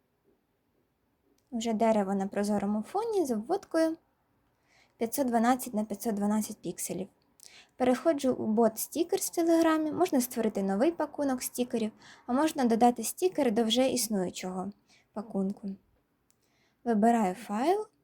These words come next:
Краще це з комп'ютера робити. Стискати не потрібно.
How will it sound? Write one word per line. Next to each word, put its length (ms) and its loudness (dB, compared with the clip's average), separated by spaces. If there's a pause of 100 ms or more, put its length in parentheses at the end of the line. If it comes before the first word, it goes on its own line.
(2500)
Краще 340 -2
це 160 -10
з 60 -8
комп'ютера 580 2
робити. 520 -2 (920)
Стискати 600 -4
не 200 2
потрібно. 680 -2